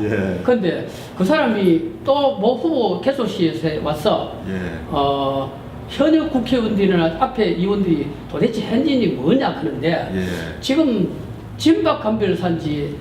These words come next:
Speaker 2: 친체 감별사인지 제가 구분이, 구분이 잘 안 가는데
Speaker 1: 예.
Speaker 2: 어, 후보님은 어떤 생각이십니까?
Speaker 1: 제가 알기로는, 예, 현재 최경환 전 경제부총리는, 예, 당대표도 아니고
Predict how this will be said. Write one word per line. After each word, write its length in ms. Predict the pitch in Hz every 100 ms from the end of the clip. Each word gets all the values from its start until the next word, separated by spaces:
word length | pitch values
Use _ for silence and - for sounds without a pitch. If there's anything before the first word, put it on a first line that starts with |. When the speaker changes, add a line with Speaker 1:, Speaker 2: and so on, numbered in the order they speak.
| -
Speaker 2:
친체 440 | - 302 - 349
감별사인지 680 | 339 349 349 269 220 180 165
제가 180 | 165 156
구분이, 360 | - 311 233 185
구분이 300 | 311 294 202
잘 160 | 156 143
안 100 | 135
가는데 640 | 147 175 - - 156 -
Speaker 1:
예. 460 | 98 92 87 82 -
Speaker 2:
어, 400 | 139 135 135 -
후보님은 540 | - 226 170 143 -
어떤 220 | 180 226
생각이십니까? 680 | 208 160 139 143 - - 160 170 - - - - - - - - - - - -
Speaker 1:
제가 420 | - 139 151 143
알기로는, 800 | 127 131 123 113 107 107 101 92 85 80 - -
예, 460 | 101 95 92 - -
현재 400 | 120 117 98 92 -
최경환 480 | - 120 123 110
전 260 | 101 113 101
경제부총리는, 760 | 92 101 110 101 120 101 85 85 95 90 82 - - - - - - - 101
예, 680 | 95 92 90 90 87 87 -
당대표도 600 | 104 127 135 123 208 -
아니고 260 | - 190